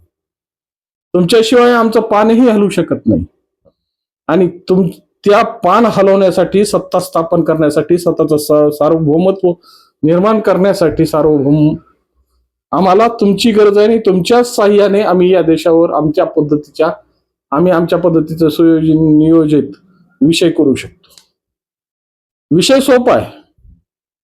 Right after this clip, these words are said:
जेव्हा एक कुटुंबातील दोन भाऊ असतात आणि दोन भावांना समसम पम-, प्रमाणात जर वागणूक दिली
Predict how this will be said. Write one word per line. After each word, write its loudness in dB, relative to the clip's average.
जेव्हा 2
एक 0
कुटुंबातील 2
दोन 2
भाऊ 2
असतात 0
आणि 2
दोन 0
भावांना 0
समसम 0
पम-, 0
प्रमाणात 0
जर 2
वागणूक 0
दिली -4